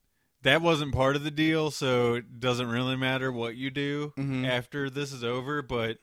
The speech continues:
Speaker 1: you did apologize. For the record, you did apologize.
Speaker 2: That is correct.
Speaker 1: Okay. Uh, second part of the deal. When is our date? When it, when are you free on a weekend night?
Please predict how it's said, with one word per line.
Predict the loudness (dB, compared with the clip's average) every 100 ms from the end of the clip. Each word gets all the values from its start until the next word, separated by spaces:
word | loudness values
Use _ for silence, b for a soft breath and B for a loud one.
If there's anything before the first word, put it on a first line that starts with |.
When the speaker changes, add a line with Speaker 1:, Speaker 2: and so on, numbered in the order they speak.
| b b b
Speaker 1:
you | -4 4
did | 6 6
apologize. | 4 2 2 0 -2 -4
For | 2 4
the | 6
record, | 4 2 -2
you | -4
did | 2 2 2
apologize. | -2 -2 -4 -8 -14 -16 -18 -20 _ _ _ _ _ _ _ _ _ _ _ _
Speaker 2:
That | 0 0
is | -2
correct. | -6 -8 -8 -12
Speaker 1:
Okay. | -8 -6 -6 -8 b b b b
Uh, | 2 4 4
second | 2 0 2
part | 2
of | 2
the | 2
deal. | 4 4
When | 2 0
is | 0
our | -2
date? | 0 0 -2 _ _ _ _ _ _ _ _ _ _
When | 2 4 4
it, | 2
when | 2 2 4
are | 4
you | 2
free | 2 2 4
on | 4 2
a |
weekend | 0 0 0 0
night? | -2 -4 -8